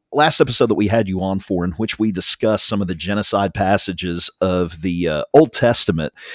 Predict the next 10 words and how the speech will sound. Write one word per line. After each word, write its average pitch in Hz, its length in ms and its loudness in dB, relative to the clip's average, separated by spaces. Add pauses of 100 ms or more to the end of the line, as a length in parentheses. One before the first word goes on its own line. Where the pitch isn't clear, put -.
(180)
and 123 120 2
we 110 80 2
talked - 340 -2
about 113 420 4
viewing 123 440 0
those 101 240 2
through 95 180 -2
a 85 40 -4
Christocentric - 760 -4
lens, 98 480 -2